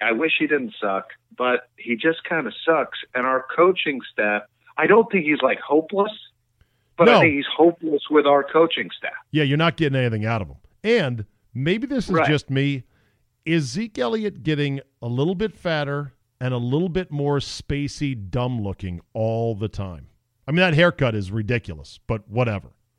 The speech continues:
Speaker 2: He's looking more and more like, "Dude, are you trying?"
Speaker 1: Yeah, you know, he's, you know, he's a knucklehead,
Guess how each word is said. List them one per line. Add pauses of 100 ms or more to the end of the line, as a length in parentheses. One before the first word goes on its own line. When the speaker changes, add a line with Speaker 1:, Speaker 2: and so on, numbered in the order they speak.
(600)
Speaker 2:
He's
looking
more
and
more
like,
"Dude,
are
you
trying?" (2000)
Speaker 1:
Yeah,
you
know,
he's, (540)
you
know,
he's
a (140)
knucklehead,